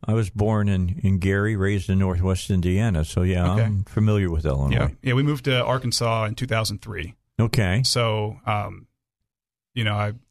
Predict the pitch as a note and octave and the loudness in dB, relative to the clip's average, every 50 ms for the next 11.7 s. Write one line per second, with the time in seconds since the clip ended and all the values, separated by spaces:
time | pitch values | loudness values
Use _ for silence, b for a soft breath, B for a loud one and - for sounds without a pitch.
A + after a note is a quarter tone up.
0 | _ _ _ _ _ _ _ _ _ _ - A#2 A2+ A2 G#2+ G2+ G2 A2+ A2 A2 | _ _ _ _ _ _ _ _ _ _ 0 0 2 2 0 0 0 0 2 2
1 | A2 A2+ G#2+ - - - A2 A2 G#2+ G#2+ A2+ A2 A2 A2 A2 A2 A2 - - - | 2 0 -2 -6 -6 -4 -2 -2 0 0 0 0 2 2 2 0 0 -2 -6 -12
2 | A#2 A#2+ G#2 - F#2+ F#2+ F#2 F2+ - - _ _ _ - A2 G#2+ G#2+ A2 G#2+ G#2 | -16 -10 -8 -6 -4 -4 -6 -6 -10 -16 _ _ _ -6 -4 -2 0 0 0 -2
3 | - - G2+ G#2 - - - G#2+ G2+ G2 - A2+ G#2 G#2 - - G#2 G#2 - - | -2 -2 -4 -4 -4 -8 -10 -8 -8 -4 -2 0 0 0 0 -2 -4 -4 -4 -8
4 | - - - G#2 G#2 G2+ - - G#2+ A2 G#2 G#2 A2 A#2+ - A2+ G#2+ G#2+ G#2 G#2 | -8 -4 -2 -2 -2 -4 -4 -4 -4 -2 -2 -4 -6 -6 -6 -4 -2 -2 -4 -4
5 | G#2+ A2 - _ _ _ A#2+ A2 A2+ A#2 G#2+ G#2+ A2+ A2+ G#2 - - - - - | -6 -10 -14 _ _ _ -6 -4 -2 -2 -2 -2 -2 -2 -2 -2 -4 -4 -8 -16
6 | _ _ _ - - - A2 G#2 G#2 G2+ - G#2+ G2+ G#2 G#2+ G#2 G#2 G#2 - _ | _ _ _ -12 -4 -2 -2 -2 -2 -4 -4 -2 -2 0 0 -2 -2 -4 -10 _
7 | _ _ - - _ - G#2+ G#2+ - A#2 A2 F#2+ G2+ A2+ G#2 - - G2+ G2 A2+ | _ _ -18 -8 _ 0 0 2 2 2 2 2 2 2 0 0 -2 -4 -2 0
8 | G#2+ G#2 G2+ A2 A#2 B2+ - _ _ _ _ _ _ _ _ _ - G2+ A2 A2 | -2 -2 -2 -6 -10 -14 -18 _ _ _ _ _ _ _ _ _ 0 2 4 2
9 | B2+ D3+ D#3+ D#3 - - - D#2+ - - - - - D#3+ F3+ - - - - b | 2 2 0 -2 -4 -4 -4 -4 -6 -6 -8 -4 -2 -2 -2 -2 -4 -6 -10 b
10 | b b b b b _ _ _ _ - A#2+ A2 G#2+ G2+ G#2 A#2+ A#2 A2 G#2+ A2+ | b b b b b _ _ _ _ 0 2 4 4 4 4 4 2 4 4 4
11 | B2+ C3+ C3+ C#3+ D3 D3 C#3+ C#3+ C#3 D3+ E3+ D#3+ C3+ | 4 4 2 2 2 2 2 2 0 2 0 -2 -2